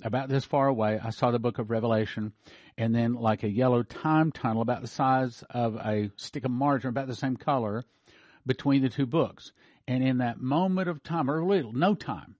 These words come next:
all of a sudden I could see that the word first fruits is the secret door that links the feasts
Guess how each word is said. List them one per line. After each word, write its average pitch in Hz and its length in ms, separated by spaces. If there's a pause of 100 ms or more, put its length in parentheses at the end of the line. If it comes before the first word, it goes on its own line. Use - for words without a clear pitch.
(540)
all 147 140
of 147 80
a 143 40
sudden 139 400
I 135 120
could 131 180
see 151 260
that 120 160
the 127 80
word 127 380
first 190 360
fruits 110 420 (100)
is 160 340
the 175 140
secret 156 500
door 120 460
that 117 240
links 135 500 (180)
the 127 260 (180)
feasts - 760